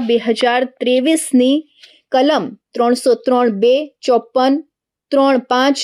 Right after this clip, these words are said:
મુજબ ગુનો નોંધવામાં આવ્યો છે. આરોપીઓની તારીખ અઠ્ઠાવીસ અગિયાર બે હજાર પચીસના રોજ રાત્રે અટકાયત કરી હતી. તારીખ ઓગણત્રીસ અગિયાર બે હજાર પચીસના રોજ માનનીય કોર્ટમાં રજૂ કરવામાં આવ્યા હતા.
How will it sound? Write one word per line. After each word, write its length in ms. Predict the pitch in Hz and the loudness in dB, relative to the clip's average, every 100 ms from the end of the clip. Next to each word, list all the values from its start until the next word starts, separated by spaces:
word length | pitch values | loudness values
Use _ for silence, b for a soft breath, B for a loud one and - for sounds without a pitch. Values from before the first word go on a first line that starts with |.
| 294 - | -8 -2
મુજબ 440 | 226 247 294 214 - | 0 2 0 -2 -4
ગુનો 280 | 202 262 269 285 | 0 2 4 2
નોંધવામાં 680 | 247 226 220 233 214 208 - | 2 2 2 0 0 -2 -4
આવ્યો 360 | - 190 185 175 | -4 -4 -2 -2
છે. 220 | - - - _ _ _ _ | -2 -4 -6 _ _ _ _
આરોપીઓની 760 | 170 202 240 247 247 254 269 320 | -4 0 0 0 0 2 0 0
તારીખ 400 | 240 214 233 240 | -2 0 0 -2
અઠ્ઠાવીસ 560 | 220 - 240 240 277 - | -4 -4 -2 -2 -4 -2
અગિયાર 420 | 240 208 226 220 214 | -2 0 -2 -2 -2
બે 160 | 208 | -2
હજાર 220 | 196 220 220 | 0 0 0
પચીસના 580 | 214 208 226 214 220 196 | -4 -4 -6 -2 -2 2
રોજ 340 | 208 247 - - | 2 2 -2 -4
રાત્રે 360 | 202 208 226 196 | -2 -2 0 -2
અટકાયત 460 | 190 - 233 254 | -2 -4 -4 -2
કરી 240 | - 247 247 | -2 0 0
હતી. 300 | 240 320 359 b b b - | 0 -4 -6 b b b -4
તારીખ 320 | 247 285 269 | -2 -2 0
ઓગણત્રીસ 680 | 262 277 277 262 294 320 - 262 185 _ 233 | 0 2 0 0 -2 -2 0 -2 -2 _ -4
અગિયાર 440 | 220 247 254 233 | -2 0 0 0
બે 100 | 233 | 0
હજાર 220 | 220 247 | 0 -2
પચીસના 600 | 240 226 - 247 247 220 | 0 -2 0 -2 0 -2
રોજ 360 | 202 233 262 262 269 269 B B 240 | 2 2 2 0 -2 -2 B B 0
માનનીય 560 | 254 294 370 349 285 | 0 2 2 0 0
કોર્ટમાં 440 | 262 262 262 247 233 | 0 0 2 2 2
રજૂ 240 | 214 240 | 0 -2
કરવામાં 400 | 220 196 180 165 | -2 0 -2 -2
આવ્યા 240 | 151 160 170 | -2 -4 -6
હતા. 180 | 196 | -14